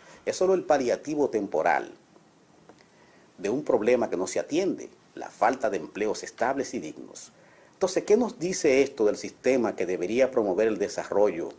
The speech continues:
y la autosuficiencia de la gente?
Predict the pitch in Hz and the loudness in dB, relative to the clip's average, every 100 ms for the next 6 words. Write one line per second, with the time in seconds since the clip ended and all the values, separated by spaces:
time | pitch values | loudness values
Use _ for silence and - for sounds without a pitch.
0 | - - _ _ 92 90 92 - 90 92 | -20 -20 _ _ -2 -2 -2 -8 -8 -8
1 | - 113 113 107 - 80 - 76 69 - | -4 -2 0 0 0 -2 -4 -10 -10 -14
2 | 67 | -18